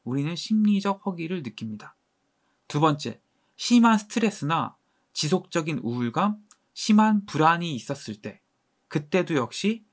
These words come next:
심리적 허기를 느끼게 됩니다. 그리고 마지막,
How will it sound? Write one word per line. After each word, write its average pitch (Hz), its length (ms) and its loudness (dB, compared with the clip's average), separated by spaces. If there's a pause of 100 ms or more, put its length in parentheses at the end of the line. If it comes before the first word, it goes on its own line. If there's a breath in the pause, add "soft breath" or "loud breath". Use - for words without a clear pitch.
(120)
심리적 196 640 0
허기를 185 260 -4
느끼게 127 320 -8
됩니다. 107 460 -12 (520 soft breath)
그리고 139 220 0
마지막, 123 400 -2